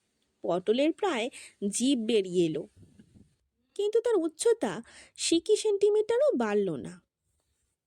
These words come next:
এদিকে কে যেন একদিন পটলকে বলল, "ব্যায়াম করলে লম্বা হবি না ছাই,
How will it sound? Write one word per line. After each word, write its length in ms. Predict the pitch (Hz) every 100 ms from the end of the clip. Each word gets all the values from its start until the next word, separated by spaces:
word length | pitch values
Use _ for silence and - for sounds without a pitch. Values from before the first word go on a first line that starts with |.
| _ _ _ _ _ _ _ _ _ _ _ _ _ -
এদিকে 680 | 339 508 554 294 196 190 -
কে 200 | - 349
যেন 480 | 381 480 339 165 202 - _
একদিন 380 | 269 294 285 403 392
পটলকে 500 | 240 233 320 320 370
বলল, 560 | 233 202 302 302 185 269 _ _ _ _ _ _ _ _ _ _ _ _ -
"ব্যায়াম 360 | 175 180 208
করলে 340 | 240 247 277 294
লম্বা 320 | 240 254 277
হবি 260 | 285 277
না 120 | 302 311
ছাই, 460 | - 233 202 135